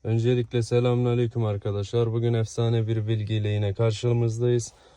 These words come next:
Aracımız iki bin on model Skoda Superb Elegance model. Ee, bu araçlarda zamana duyarlı olarak ön camda, şu tam olarak şurada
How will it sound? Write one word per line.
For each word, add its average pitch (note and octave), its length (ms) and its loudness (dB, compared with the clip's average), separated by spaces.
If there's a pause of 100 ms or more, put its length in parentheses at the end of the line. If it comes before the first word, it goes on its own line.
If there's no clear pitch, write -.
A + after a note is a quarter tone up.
(120)
Aracımız A#2+ 560 2
iki A2 280 -4
bin A2+ 120 0
on C3 300 0
model A#2 440 2 (580)
Skoda A#2+ 420 2
Superb A#2+ 480 2 (260)
Elegance A#2+ 580 0
model. A2+ 400 0 (840)
Ee, G2+ 280 -4 (500)
bu C3+ 100 4
araçlarda C3 680 2
zamana B2 640 2
duyarlı B2 360 4
olarak A2 520 2
ön C#3 260 2
camda, A#2+ 800 2 (280)
şu - 180 -20
tam A2 220 2
olarak F#2+ 320 0
şurada A2+ 480 0